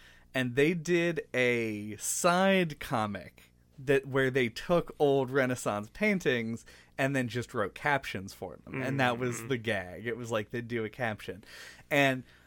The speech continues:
Speaker 1: a lot of the humor in this reminded me of that.
Speaker 2: Mm.
Speaker 1: Um, it, it had, like, sort of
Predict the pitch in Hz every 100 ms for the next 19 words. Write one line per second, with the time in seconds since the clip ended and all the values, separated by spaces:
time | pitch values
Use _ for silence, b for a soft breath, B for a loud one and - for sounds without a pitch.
0 | b - 156 170 208 269 247 240 - 220
1 | 202 190 165 156 - 127 117 110 113 135
2 | 156 165 170 170 170 180 208 220 - 135
3 | 127 120 110 104 123 120 110 104 123 -
4 | - 147 156 143 175 175 156 160 151 -
5 | 156 156 143 127